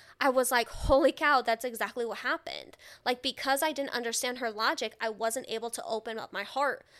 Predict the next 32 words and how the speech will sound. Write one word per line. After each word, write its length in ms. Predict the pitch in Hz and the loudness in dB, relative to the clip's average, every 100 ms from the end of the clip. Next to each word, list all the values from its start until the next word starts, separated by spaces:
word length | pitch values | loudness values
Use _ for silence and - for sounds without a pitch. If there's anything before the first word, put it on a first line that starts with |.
| _ | _
to 120 | - 262 | -4 0
allow 400 | 226 202 185 202 | 0 0 -2 -2
the 140 | 196 | -4
emotions 560 | 190 208 254 - - - | -2 -2 -2 -8 -8 -8
to 120 | 220 | -8
flow. 460 | - 95 73 67 - - - - | -10 -10 -10 -12 -16 -20 -20 0
And 280 | 240 240 214 | 2 2 2
that's 480 | 214 269 - - - _ | 4 4 2 -6 -10 _
honestly, 760 | 220 214 254 - 339 349 370 381 - _ _ | 0 2 2 0 0 0 0 -4 -14 _ _
it, 200 | 254 254 | 6 8
it, 260 | 269 240 - | 6 4 4
it, 380 | 254 208 240 - | 4 4 -2 -4
it 140 | 240 | -4
speaks 400 | - - 302 - | -2 0 0 0
to 140 | - 285 | -2 -2
me 160 | 277 | -2
so 340 | 247 - 220 220 | 0 2 2 0
spot 360 | - 190 190 - | -4 -4 -4 -4
on. 280 | 220 - - _ _ _ - | -6 -8 -18 _ _ _ 2
Like, 260 | 254 247 - | 2 2 -8
I 80 | 240 | -8
have 400 | 220 - 269 - | -4 6 6 6
to 100 | - | 0
understand 500 | 269 254 - 254 254 | 0 -2 -2 -4 -4
your 100 | 240 | -2
logic 560 | 214 214 226 370 370 - | 0 0 0 -2 -4 -12
if 160 | 226 | -10
you 120 | 220 214 | -8 0
want 260 | 220 233 | 2 2
me 200 | 262 254 | 0 -6
to, 340 | 247 247 233 - - _ | -6 -8 -8 -10 -20 _
to 400 | - 247 226 | -2 0 0